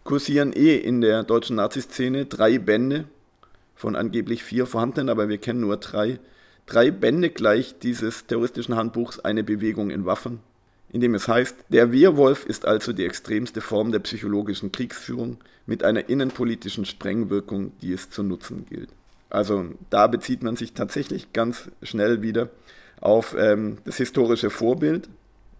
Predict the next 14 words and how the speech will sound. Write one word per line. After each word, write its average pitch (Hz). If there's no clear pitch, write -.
Der 123
Druck 107
wird 120
von -
der 110
amerikanischen 117
N 87
S 110
D 104
A 92
P 113
A 85
O 131
mitorganisiert. 117